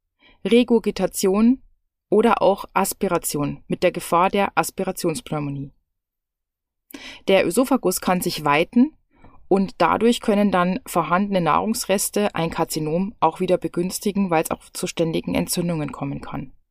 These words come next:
Ein weiteres Symptom wäre die Gewichtsabnahme.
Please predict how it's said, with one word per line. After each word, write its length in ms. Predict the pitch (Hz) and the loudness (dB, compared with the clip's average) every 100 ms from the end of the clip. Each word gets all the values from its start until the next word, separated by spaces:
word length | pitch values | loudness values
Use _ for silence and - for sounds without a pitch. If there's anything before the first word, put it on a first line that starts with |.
| _ _ _ _ _ _ _ - - - - | _ _ _ _ _ _ _ -20 -18 -18 -6
Ein 180 | 175 170 | -4 2
weiteres 420 | 185 254 262 - | 2 2 0 4
Symptom 500 | 240 233 185 185 170 | 2 2 -2 -2 0
wäre 340 | 160 170 180 | 0 0 -4
die 240 | - 170 165 | -6 -10 -6
Gewichtsabnahme. 1000 | 180 160 - - - 127 - 131 - | -4 -4 -6 -8 -8 -8 -10 -10 -12